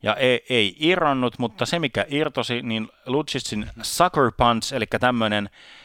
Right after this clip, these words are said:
ihan täys mulkvisti muuvi, ää, Cole Sherwood on täysin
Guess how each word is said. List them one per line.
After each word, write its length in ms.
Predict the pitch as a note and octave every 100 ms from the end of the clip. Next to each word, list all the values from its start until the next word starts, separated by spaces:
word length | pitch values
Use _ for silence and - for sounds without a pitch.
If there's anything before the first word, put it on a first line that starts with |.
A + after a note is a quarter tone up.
| _ D3
ihan 260 | D#3+ B2+
täys 280 | C3 A#2 -
mulkvisti 680 | C3+ D#3 C3 - F#2+ A2 -
muuvi, 460 | B2 D3+ D3 C3+ B2 B2+ _ _ _ _ _ -
ää, 300 | G#2 G2+ G2+ - - -
Cole 280 | C3 A#2+ A2 -
Sherwood 440 | - G#2+ G#2 F#2
on 140 | G2
täysin 400 | F2+ B2+ A#2 G2+